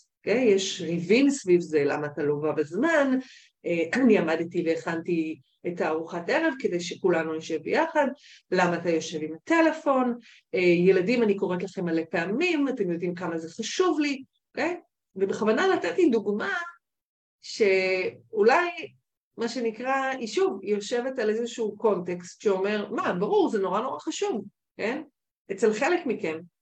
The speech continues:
ולכן, גם אם זה מתחבר לרעיון של באמת, אה,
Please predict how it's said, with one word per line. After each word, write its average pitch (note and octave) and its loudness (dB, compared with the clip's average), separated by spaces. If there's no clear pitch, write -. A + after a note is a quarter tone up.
ולכן, A3 2
גם A3+ 6
אם C4+ 4
זה A#3+ 2
מתחבר A3 0
לרעיון G3+ 0
של F3 -6
באמת, F3+ -6
אה, D#3 2